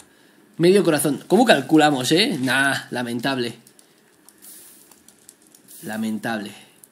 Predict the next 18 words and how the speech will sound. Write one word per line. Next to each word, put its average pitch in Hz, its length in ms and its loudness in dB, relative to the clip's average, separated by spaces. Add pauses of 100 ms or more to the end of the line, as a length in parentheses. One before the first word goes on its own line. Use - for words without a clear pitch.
(340)
No 180 160 2
pensaba 226 360 4
que 170 80 2
hubiese 165 200 4
tantos. 175 720 -2
En 131 100 -14
plan, 117 520 -8 (760)
si - 180 -12
había 139 200 -4
minas, 147 240 0
no 156 80 -4
pensaba 131 260 -6
que 123 60 -8
hubiese 117 220 -6
habido 110 220 -6
tantas. - 280 -12 (1000)
Ya 117 120 -10
está. 139 360 -12